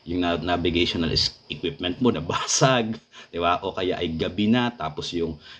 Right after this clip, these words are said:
yung manpower dun sa inyo ay may mga sakit yung iba at ikaw lang ang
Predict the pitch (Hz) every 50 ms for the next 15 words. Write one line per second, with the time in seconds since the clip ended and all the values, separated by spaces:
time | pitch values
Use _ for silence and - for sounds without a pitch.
0 | - - 90 92 92 87 90 87 87 87 85 80 76 85 90 92 95 90 - -
1 | 85 87 87 87 95 87 85 85 80 90 87 87 - - - 95 98 101 92 -
2 | 90 82 80 80 76 76 85 90 90 90 87 82 82 - - - - 95 - -
3 | 95 90 80 87 113 131 127 117 - 87 76 87 90 92 90 87 82 78 85 87